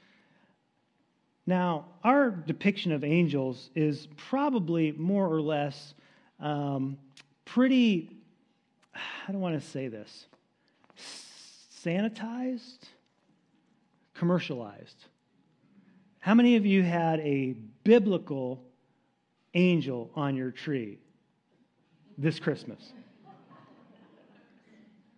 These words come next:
Your, your angel, if you had an angel on your tree, probably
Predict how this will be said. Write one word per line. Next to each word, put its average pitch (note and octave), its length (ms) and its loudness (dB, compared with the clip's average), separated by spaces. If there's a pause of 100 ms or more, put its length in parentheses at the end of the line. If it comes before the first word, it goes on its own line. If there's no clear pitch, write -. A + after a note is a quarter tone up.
(720)
Your, G3 320 4
your A3+ 320 4
angel, E3+ 480 4
if D#3 100 -2
you F3 80 4
had E3 120 2
an D3 60 0
angel D3+ 280 2
on C#3+ 160 0
your C#3 100 0
tree, C#3 400 -4 (460)
probably F3 680 2